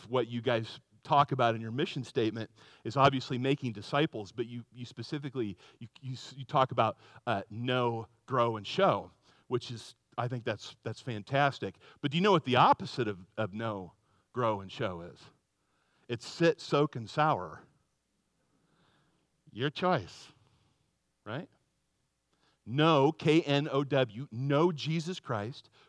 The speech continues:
grow in discipleship, grow in strength, uh, being strengthened by the Word of God.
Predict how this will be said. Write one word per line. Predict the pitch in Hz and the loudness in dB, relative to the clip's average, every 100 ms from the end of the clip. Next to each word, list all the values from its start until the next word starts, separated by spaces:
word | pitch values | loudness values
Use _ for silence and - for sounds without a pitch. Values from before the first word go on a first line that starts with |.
| - | -20
grow | 123 135 156 190 170 143 190 - - - | -10 2 8 10 10 8 4 0 -10 2
in | 180 196 | 4 4
discipleship, | 180 180 190 190 180 151 147 120 | 2 4 6 6 6 -2 -2 -2
grow | 135 156 185 | 4 8 8
in | 170 | 4
strength, | - - 185 190 151 - - - - | -4 -2 4 4 2 -6 -20 -16 0
uh, | 139 127 | 2 2
being | 156 160 | 0 -2
strengthened | - 190 202 202 196 | 0 2 2 2 4
by | 165 165 | 8 8
the | 160 | 6
Word | 165 165 | 6 6
of | |
God. | 143 160 143 | 8 8 8